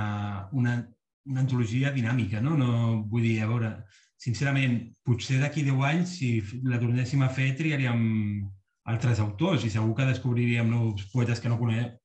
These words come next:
que ara no coneixem i, i seria una mica diferent, no?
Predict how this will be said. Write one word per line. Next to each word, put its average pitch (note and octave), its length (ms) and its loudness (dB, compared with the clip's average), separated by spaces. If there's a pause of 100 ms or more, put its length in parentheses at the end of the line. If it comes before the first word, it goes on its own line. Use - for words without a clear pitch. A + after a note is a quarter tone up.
que A2+ 160 -4
ara A#2 240 0
no A#2+ 160 0
coneixem B2 400 0
i, B2+ 140 2 (1200)
i B2+ 120 2
seria A#2+ 320 0
una C#3 120 2
mica A#2+ 160 2
diferent, G#2+ 480 0
no? D#3 80 0